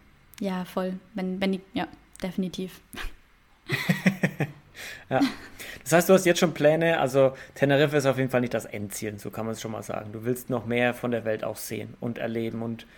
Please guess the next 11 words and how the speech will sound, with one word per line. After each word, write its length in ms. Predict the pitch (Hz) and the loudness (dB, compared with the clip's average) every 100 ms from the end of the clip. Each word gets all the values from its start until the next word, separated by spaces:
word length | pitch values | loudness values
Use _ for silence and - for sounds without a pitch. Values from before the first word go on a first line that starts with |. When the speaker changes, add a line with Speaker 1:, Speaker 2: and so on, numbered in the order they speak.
| - - - | -20 -12 -6
Speaker 2:
die 60 | |
Kulturen 520 | 131 135 135 135 131 | 0 0 2 2 4
da 140 | 117 113 | 2 0
Speaker 1:
Auf 100 | 151 | -2
jeden 100 | 185 | -2
Speaker 2:
spüren 200 | 127 120 | -2 -2
und 80 | 131 | -2
Speaker 1:
Fall. 80 | 139 | -2
Speaker 2:
eben 120 | 123 | 2
nicht 180 | 131 135 | 0 2
nur, 280 | 135 131 | 0 0